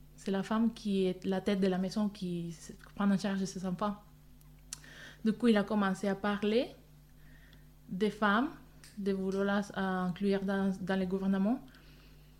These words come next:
Mais il a aussi parlé des femmes, il parlait des femmes en tant que mère ou en tant que soignant. Il n'a jamais parlé des femmes en tant que professionnelles. Jamais. Du coup, il a obtenu cette popularité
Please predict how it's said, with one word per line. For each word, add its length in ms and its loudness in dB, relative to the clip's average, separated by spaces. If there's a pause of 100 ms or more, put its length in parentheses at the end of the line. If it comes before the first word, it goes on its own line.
(240)
Mais 480 6 (1120)
il 180 4
a 120 4
aussi 640 -2 (160)
parlé 520 2
des 240 0
femmes, 340 0
il 120 2
parlait 280 0
des 120 0
femmes 220 -2
en 120 4
tant 200 0
que 300 -2
mère 260 2 (920)
ou 60 -4
en 100 4
tant 140 0
que 140 0
soignant. 480 6
Il 120 4
n'a 160 2
jamais 280 4
parlé 400 0
des 160 4
femmes 300 0 (380)
en 100 0
tant 180 0
que 120 -4
professionnelles. 680 0 (1040)
Jamais. 360 4 (400)
Du 120 0
coup, 160 0
il 160 4
a 20 6
obtenu 300 6
cette 280 -4
popularité 680 0